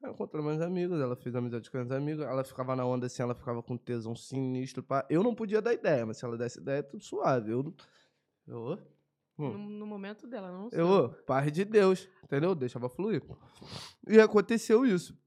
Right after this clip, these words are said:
Speaker 1: A gente acabou que levou, levou o menino pra casa, a gente tá no Uber, ela senta no meio, amor, sentei no meio assim, cada uma de um lado e tal. Só que aí, o problema do trisal, mano,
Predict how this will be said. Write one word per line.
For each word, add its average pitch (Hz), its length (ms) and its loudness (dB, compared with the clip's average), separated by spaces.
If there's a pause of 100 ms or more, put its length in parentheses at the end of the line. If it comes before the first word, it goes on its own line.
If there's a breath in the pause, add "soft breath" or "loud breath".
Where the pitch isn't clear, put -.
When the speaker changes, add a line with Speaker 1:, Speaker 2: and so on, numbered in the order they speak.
(640)
Speaker 1:
A 143 60 -2
gente 127 160 -4
acabou 131 420 2
que 160 80 -4
levou, 120 420 0 (240)
levou 113 360 -2
o - 20 -2
menino 110 240 -2
pra 139 140 -6
casa, 165 260 -2
a 135 40 -4
gente 120 140 -8
tá 123 140 -4
no 123 260 2
Uber, 147 160 0
ela 139 120 0
senta 143 260 -8
no 156 120 -2
meio, 143 200 -4
amor, 139 240 -4
sentei 139 320 -8
no 135 140 -4
meio 135 180 -2
assim, 143 320 -10
cada 131 240 -10
uma 127 180 -4
de 127 100 -10
um 135 100 -6
lado 143 260 -4
e 139 60 -10
tal. 151 320 -2 (300 loud breath)
Só 233 320 -2
que 233 200 -6
aí, 165 420 2 (240)
o 175 120 -4
problema 151 560 2
do 131 120 -4
trisal, 113 480 -8
mano, 104 320 -8